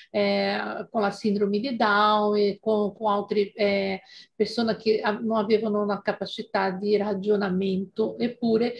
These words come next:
eh, e la pazzia. Eh, là spiega più o meno queste cose, no? Che in realtà può essere, non dice chi è, non di-, non, non mettiamo tutto una, una legge che dice può essere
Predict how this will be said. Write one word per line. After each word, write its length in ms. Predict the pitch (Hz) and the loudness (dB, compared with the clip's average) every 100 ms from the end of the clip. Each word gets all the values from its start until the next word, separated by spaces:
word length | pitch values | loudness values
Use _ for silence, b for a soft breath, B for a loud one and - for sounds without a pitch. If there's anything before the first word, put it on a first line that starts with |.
| B B _ | B B _
eh, 320 | 220 214 214 | 0 2 4
e 60 | 214 | 2
la 160 | 214 | 2
pazzia. 720 | 202 180 - - 180 175 175 180 b b b | -2 -8 -10 -8 -2 -2 -2 -6 b b b
Eh, 460 | - 202 190 190 196 | -2 0 2 0 2
là 240 | 208 220 220 | 4 4 4
spiega 560 | - - 220 208 208 | -2 2 4 6 4
più 160 | 214 214 | 4 4
o 80 | 202 | 4
meno 400 | 196 196 196 190 | 0 0 -2 0
queste 340 | 190 - 185 | 0 0 -4
cose, 320 | 180 170 170 | -2 -2 0
no? 200 | 190 220 B B _ | -2 -2 B B _
Che 160 | - 285 | 0 2
in 380 | 254 262 320 | 2 2 4
realtà 580 | 302 269 220 - 175 170 | 4 4 0 0 -2 0
può 420 | - 294 302 - - | 2 4 4 -2 0
essere, 560 | 220 196 180 - 240 240 | 2 4 2 -2 0 2
non 320 | 220 294 262 | 4 2 2
dice 360 | 240 233 254 | 2 2 0
chi 240 | 254 254 226 | 0 2 6
è, 360 | 220 214 214 - _ | 6 6 2 -12 _
non 220 | 208 233 | -2 0
di-, 160 | 247 214 | 0 0
non, 320 | 233 269 233 | 0 0 0
non 140 | 233 | -2
mettiamo 480 | 269 277 269 254 247 | 0 -2 0 0 -2
tutto 440 | 240 233 - 247 240 | -4 -6 -4 -4 -2
una, 440 | 226 220 220 214 202 B B B | -2 0 0 0 -4 B B B
una 240 | 214 233 214 | -4 0 4
legge 640 | 220 202 202 180 208 208 B B | 8 8 8 2 -2 -2 B B
che 120 | - | -4
dice 400 | 208 190 226 - - | -2 0 -4 -6 2
può 500 | 285 302 320 320 320 _ _ _ _ _ _ | 6 8 8 4 -2 _ _ _ _ _ _
essere 800 | - 226 190 190 - 262 254 - | -2 2 2 -2 -2 2 4 2